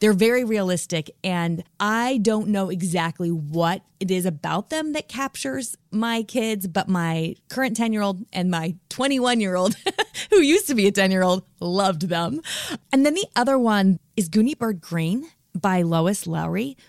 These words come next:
Again, it feels a little Ramona-esque. Um, they're funny, they're realistic, and there, again, is a whole series of them.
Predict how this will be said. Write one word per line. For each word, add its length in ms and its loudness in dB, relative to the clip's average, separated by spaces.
Again, 480 -2
it 100 -6
feels 240 -4
a 40 -8
little 240 -2
Ramona-esque. 1040 -4
Um, 200 0
they're 160 -2
funny, 500 -2
they're 180 -2
realistic, 800 -4
and 440 -2
there, 420 -2
again, 340 -4
is 100 -4
a 60 -2
whole 200 -4
series 380 -6
of 160 -8
them. 280 -12